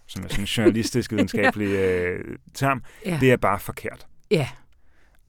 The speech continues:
Speaker 1: Og så det er det mest objektive. Det er det mest loyale over for læseren, der skal viderebringe information, det er at sige, det er forkert.
Speaker 2: Ja. Men du har også talt med, med, øh, Daniel Helen, som siger noget, jeg synes er ret interessant, det her med, at der nu er en automatik til at altid tage parti med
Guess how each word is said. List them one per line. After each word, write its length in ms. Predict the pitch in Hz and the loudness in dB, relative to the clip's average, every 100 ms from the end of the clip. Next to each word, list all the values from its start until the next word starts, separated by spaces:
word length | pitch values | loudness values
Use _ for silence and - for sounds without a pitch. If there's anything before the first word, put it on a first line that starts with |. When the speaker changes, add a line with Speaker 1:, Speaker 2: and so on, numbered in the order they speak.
| _ _ | _ _
Speaker 1:
Og 100 | 135 | -2
så 140 | - 123 | 0 0
det 120 | 131 | 2
er 40 | |
det 100 | 120 | 0
mest 220 | 104 - | -2 -4
objektive. 340 | 95 - - 104 | -12 -14 -12 -6
Det 60 | |
er 60 | 120 | -2
det 100 | 117 | 0
mest 260 | 113 110 113 | 0 -2 -2
loyale 460 | 107 104 110 110 | 0 2 0 0
over 220 | 98 101 | -2 -4
for 340 | 101 98 90 - _ | -6 -6 -8 -10 _
læseren, 460 | 98 95 - 101 92 | -6 -4 -4 -6 -8
der 60 | |
skal 220 | 90 90 | -10 -10
viderebringe 240 | 90 98 92 | -8 -6 -8
information, 340 | 82 90 135 120 | -10 -8 -8 -6
det 60 | |
er 60 | 113 | -6
at 60 | |
sige, 140 | - 110 | -8 -10
det 140 | - | -10
er 40 | 123 | -10
forkert. 380 | - - - - _ - | -10 -14 -18 -20 _ -16
Speaker 2:
Ja. 80 | 113 - _ - - _ _ - - - | -16 -18 _ -20 -20 _ _ -20 -20 -6
Men 60 | 196 | 4
du 60 | 214 | 6
har 60 | |
også 140 | 240 - | 6 2
talt 300 | 330 254 208 | 0 0 0
med, 300 | 208 180 - | 0 0 -2
med, 300 | 202 185 160 135 | -2 -2 -4 -4
øh, 100 | 160 - | -6 -2
Daniel 360 | 190 185 160 | 0 0 -2
Helen, 460 | 151 - 196 233 - - | -4 0 4 4 4 -4
som 360 | - 202 170 - - - | -2 0 0 -2 -14 -18
siger 280 | - 240 240 | -6 0 2
noget, 120 | 202 | 2
jeg 80 | 202 | 0
synes 160 | 220 | -2
er 100 | 208 | -2
ret 120 | 185 | -2
interessant, 540 | 220 202 196 - 196 - | -2 -2 -4 -2 -2 0
det 100 | 214 | 0
her 100 | 214 | 0
med, 160 | 190 | -2
at 160 | 185 - | -2 -2
der 80 | 180 | -2
nu 220 | 196 240 | 0 -2
er 120 | - | -4
en 80 | 214 - | -4 -4
automatik 680 | 196 180 185 165 - 294 294 - | -4 -4 -6 -6 -6 -6 -6 -8
til 280 | - 247 - _ - | -4 -4 -4 _ -10
at 120 | 214 - | -10 -6
altid 400 | 233 - - 226 | -6 -6 -8 -8
tage 180 | - 202 | -4 -4
parti 340 | 185 - 247 | -4 -6 -6
med 120 | 233 | -2